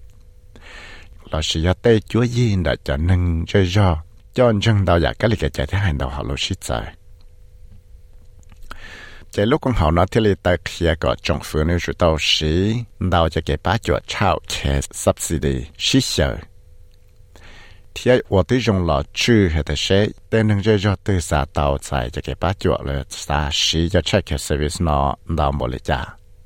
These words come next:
Là do họ mua tê chơi ở rõ mi nhọ nó rong lì chả. Chẳng thể chế lộ nó cũng chẳng tàu thế hay thế ạ. Australia tê nâng chủ tị, tê mi nhọ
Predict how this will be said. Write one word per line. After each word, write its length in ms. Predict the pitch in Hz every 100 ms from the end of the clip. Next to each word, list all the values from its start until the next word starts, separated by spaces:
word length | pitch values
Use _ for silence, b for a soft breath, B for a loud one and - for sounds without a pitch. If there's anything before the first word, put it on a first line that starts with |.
| - - -
Là 220 | 80 80
do 280 | 92 101 92
họ 260 | 95 95 98
mua 300 | 110 127 113 -
tê 440 | 113 110 107 101 - -
chơi 360 | - 87 85 -
ở 180 | 76
rõ 260 | 73 80 78
mi 120 | 92
nhọ 160 | 85 69
nó 160 | 65
rong 220 | 76 73 71
lì 60 | -
chả. 300 | - 90 - - - - - - - - - - - - - - - B B B B
Chẳng 180 | - 147
thể 80 | 127
chế 120 | -
lộ 140 | 110 73
nó 140 | 85
cũng 140 | 120
chẳng 240 | 104 - 147
tàu 200 | 98 78
thế 200 | - 113
hay 160 | 98 69
thế 120 | 73
ạ. 180 | 67 64 - - - -
Australia 360 | 120 - 101 92
tê 180 | - 120
nâng 260 | 120 113
chủ 240 | 104 92 71 -
tị, 200 | 80 62 - - -
tê 140 | 110 107
mi 120 | 95
nhọ 280 | 90 62